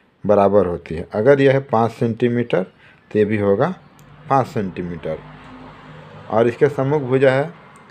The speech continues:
ये है तीन सेंटीमीटर तो ये भी होगी कितना, तीन सेंटीमीटर। <clears throat> उसी प्रकार ये है आयत,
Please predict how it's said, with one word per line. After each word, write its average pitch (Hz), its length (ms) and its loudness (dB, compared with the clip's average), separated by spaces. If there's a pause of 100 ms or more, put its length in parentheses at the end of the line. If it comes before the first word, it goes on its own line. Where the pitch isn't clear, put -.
(240)
ये 131 180 4
है 143 320 0 (1500)
तीन 147 240 2
सेंटीमीटर 113 720 0 (580)
तो 113 60 2
ये 113 80 6
भी 113 160 2
होगी 107 220 2
कितना, 113 360 -2 (560)
तीन 143 180 2
सेंटीमीटर। 85 720 -4 (520)
<clears throat> - 140 -12
उसी 117 160 -2
प्रकार 131 480 2 (420)
ये 135 140 4
है 123 360 -2
आयत, 101 400 2